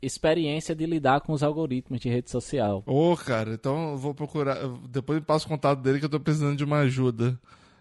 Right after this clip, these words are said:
Speaker 2: pra fazer uma divulgação. <laughs>
Speaker 1: Faço na hora.
Speaker 2: É, mas, em, é, como é, como você mesmo falou, cara,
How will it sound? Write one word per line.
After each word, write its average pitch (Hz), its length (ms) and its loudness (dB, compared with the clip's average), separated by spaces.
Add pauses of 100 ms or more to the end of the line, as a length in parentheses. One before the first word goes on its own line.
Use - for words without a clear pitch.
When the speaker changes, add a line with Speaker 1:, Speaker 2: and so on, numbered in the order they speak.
(160)
Speaker 2:
pra 120 220 4
fazer 123 280 2
uma 127 100 6
divulgação. 127 800 4
<laughs> 175 500 4
Speaker 1:
Faço 120 360 2
na 147 180 2
hora. 123 340 4 (480)
Speaker 2:
É, 131 580 12
mas, 147 360 10
em, 160 180 2
é, 143 440 2
como 339 260 -8
é, 349 220 -6
como 277 200 -8
você 302 140 -4
mesmo 240 200 -6
falou, 135 340 -2
cara, 110 340 -6